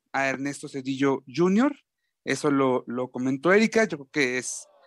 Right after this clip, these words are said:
eh, me parece digno, digno de destacarlo. Y también, bueno, sigue en Argentina este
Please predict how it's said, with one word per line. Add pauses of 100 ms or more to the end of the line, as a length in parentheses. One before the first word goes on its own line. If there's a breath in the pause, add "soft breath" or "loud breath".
(140)
eh,
me
parece
digno,
digno
de
destacarlo.
Y
también,
bueno, (320)
sigue
en
Argentina
este